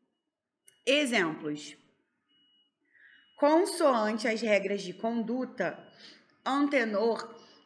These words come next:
preferiu alertar seus colegas de trabalho. Então, gente, vejam que aqui, consoante, a gente tem uma conformativa, tá?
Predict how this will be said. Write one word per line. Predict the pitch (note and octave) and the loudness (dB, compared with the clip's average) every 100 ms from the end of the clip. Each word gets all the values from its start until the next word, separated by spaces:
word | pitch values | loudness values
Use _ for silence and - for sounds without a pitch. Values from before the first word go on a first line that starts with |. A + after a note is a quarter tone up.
| - | 2
preferiu | C4+ C#4+ D4 A#3 A#3+ | 4 4 4 2 4
alertar | A3 A3 C4+ - A#3+ G3 - | 4 4 2 2 0 0 0
seus | - A#3+ | 0 -2
colegas | - B3 G#3 F#3 G#3 G#3 | 0 -2 0 2 0 0
de | G#3+ | -4
trabalho. | - B3+ A3 E3 - - D3 - - _ _ _ _ _ _ _ _ - | -2 -2 -2 -4 -4 -6 -10 -14 -20 _ _ _ _ _ _ _ _ -12
Então, | G3+ G3 A#3+ B3+ | -4 2 4 2
gente, | G#3+ F#3 | -2 -6
vejam | F#3+ G3+ G#3 | -4 -4 -4
que | G3+ | -6
aqui, | G#3 C4 A3 - - - _ _ _ _ - _ _ | -6 -4 -4 -4 -18 -20 _ _ _ _ -20 _ _
consoante, | - - C4+ D4+ - D#4 C#4 G3+ F3+ F3 | -6 -2 0 0 0 0 0 0 -2 -4
a | |
gente | F#3 G3 - | -8 -8 -6
tem | G#3+ G#3 | -6 -4
uma | G#3+ G#3+ - - B3+ A#3 B3 C#4 - - _ _ _ _ _ _ _ _ _ _ _ _ _ _ | -2 -4 -8 -6 -4 -2 -2 -6 -12 -20 _ _ _ _ _ _ _ _ _ _ _ _ _ _
conformativa, | - A#3+ A3 A#3 A3+ A#3+ C#4+ - F3 D#3 D3 | -6 0 2 0 0 0 0 -6 -12 -12 -8
tá? | - G#3+ B3 - | 0 2 2 -2